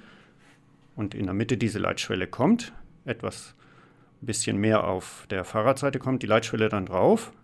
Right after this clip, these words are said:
kann man draufschrauben, das kann man auch probeweise machen. Und dann würde die Straße, die Autostraße mit drei Meter fünfzig Breite nur als Einbahnstraße fungieren können. Und da kann man das so machen, dass man die Merkelstraße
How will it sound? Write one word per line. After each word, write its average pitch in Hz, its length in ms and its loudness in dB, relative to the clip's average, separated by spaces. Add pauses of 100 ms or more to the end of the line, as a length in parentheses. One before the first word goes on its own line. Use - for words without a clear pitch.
kann 117 140 0
man 117 100 2
draufschrauben, 175 480 2
das - 140 -4
kann 113 100 0
man 104 100 0
auch - 300 -6 (240)
probeweise 107 480 2
machen. 107 400 -2 (960)
Und 110 220 -4
dann 143 360 4 (420)
würde 135 320 0
die 131 160 -4
Straße, 107 480 -4
die 127 120 -2
Autostraße 156 520 -2
mit 147 160 0
drei 113 100 4
Meter 120 180 4
fünfzig - 440 -4
Breite 104 260 2
nur 120 180 4
als 120 140 0
Einbahnstraße 123 600 2
fungieren 98 480 -4
können. 92 280 -8 (440)
Und - 40 -10
da 107 60 -2
kann 147 140 2
man 131 100 6
das 110 140 2
so 131 80 2
machen, 139 280 4
dass 127 180 0
man 113 140 0
die 98 260 -2 (100)
Merkelstraße 143 880 -2